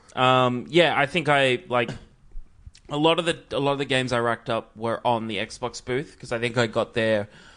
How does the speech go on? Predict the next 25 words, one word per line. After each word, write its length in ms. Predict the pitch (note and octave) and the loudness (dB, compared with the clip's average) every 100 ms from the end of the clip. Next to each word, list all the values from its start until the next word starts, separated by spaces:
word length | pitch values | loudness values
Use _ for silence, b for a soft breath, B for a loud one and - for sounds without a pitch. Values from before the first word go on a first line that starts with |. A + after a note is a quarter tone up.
| b b b b - | b b b b 0
just 320 | E3 D3 D#3+ | 0 0 -4
at 100 | D3 | -4
a 60 | |
time, 420 | - C3+ C3 B2 A#2+ | -2 2 2 2 0
like, 240 | A2+ - b b b | -4 -6 b b b
Xbox 440 | C#3+ - D#3 C#3 - | -4 -2 -2 0 2
booth 220 | C#3 B2+ | 2 2
had 200 | C3 A#2 | -2 0
Battlefield 480 | B2 B2 G#2 B2 A#2 | 0 0 -2 -6 -6
five 680 | - A#2+ A#2 A2+ A2+ G#2+ - | 0 2 4 4 0 -4 -10
and 540 | - A2+ A2 G#2+ G#2+ - - - - _ - - - - - - | -6 -4 -2 -6 -10 -14 -20 -20 -20 _ -20 -20 -20 -20 -20 -8
a 80 | C3 | -2
bunch 240 | A#2 D#3+ | 2 2
of 80 | D#3+ | 2
other 100 | D#3+ | 0
big 200 | B2+ C3+ | 2 2
games 260 | C3 B2+ A#2+ | 2 2 0
that 80 | A#2 | -4
were 80 | |
taking 320 | A#2+ B2 B2 A#2 | -2 -2 -2 -2
a 60 | |
lot 140 | A#2+ A2+ | -2 0
of 80 | |
people 320 | - C3+ D3 D3 | -2 -2 0 2
away 420 | D3+ D#3+ G#3 | 4 4 2